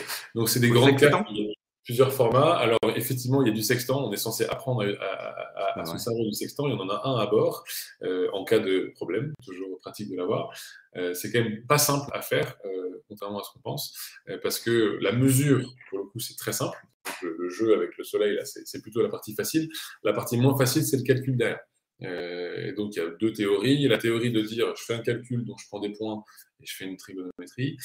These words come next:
Speaker 1: Euh, il y a une deuxième, euh, possibilité qui est la plus courante, c'est je fais une estimation, je pense que je suis là.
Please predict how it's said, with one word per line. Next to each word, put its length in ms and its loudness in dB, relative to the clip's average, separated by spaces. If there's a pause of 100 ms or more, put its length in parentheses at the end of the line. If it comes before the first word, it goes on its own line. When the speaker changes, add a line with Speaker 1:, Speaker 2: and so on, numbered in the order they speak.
(320)
Speaker 1:
Euh, 240 -2
il 80 -4
y 40 4
a 20 2
une 80 -2
deuxième, 340 2
euh, 460 -2
possibilité 640 2
qui 140 -2
est 40 2
la 100 2
plus 180 -6
courante, 380 4
c'est 240 0
je 120 -2
fais 140 0
une 100 0
estimation, 720 2
je 80 -2
pense 260 0
que 60 -2
je 100 -2
suis 120 2
là. 260 2